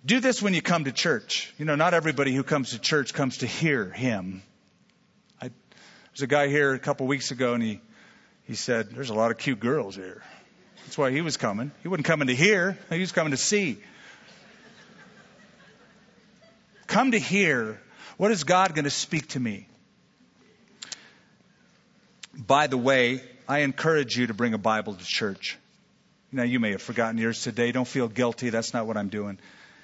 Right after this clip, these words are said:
But, but bring it to church and follow along with us, because I want you to see at what page and what part of the page what we're reading is, because in the future you may need to refer to that and turn to it and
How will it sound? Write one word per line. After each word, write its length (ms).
But, 140
but 180
bring 160
it 120
to 100
church 360
and 120
follow 520
along 420
with 220
us, 260
because 480
I 120
want 180
you 80
to 80
see 460
at 160
what 560
page 480
and 160
what 160
part 280
of 100
the 60
page 400
what 180
we're 120
reading 360
is, 240
because 300
in 200
the 80
future 500
you 120
may 160
need 200
to 60
refer 300
to 120
that 260
and 120
turn 260
to 180
it 100
and 140